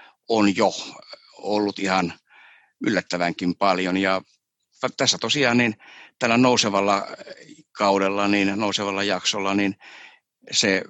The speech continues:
pikkuhiljaa lisääntyy ja sitten siellä juuri ihan tästä auringon fysiikasta johtuen, niin siellä esiintyy sitten eniten juuri semmosia purkauksia, jotka tuottaa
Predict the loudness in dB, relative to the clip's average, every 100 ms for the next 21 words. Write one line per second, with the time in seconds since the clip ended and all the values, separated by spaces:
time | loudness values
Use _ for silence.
0 | _ -8 -6 -4 -2 0 0 2 2 2
1 | 0 -2 0 0 -4 -2 0 0 0 -2
2 | -6 -20 -20 -20 _ -2 0 0 0 0
3 | 0 -2 0 -4 -6 _ -20 _ 2 4
4 | 4 2 0 -2 -2 -2 -2 -2 -2 -4
5 | -6 -4 -2 -2 0 0 0 -2 -2 -4
6 | -4 _ -20 -20 _ -8 -4 0 2 4
7 | 4 4 2 2 2 2 4 4 4 2
8 | 0 -2 -8 -8 -4 -4 -2 -2 -2 -4
9 | -8 -6 -6 _ -2 -2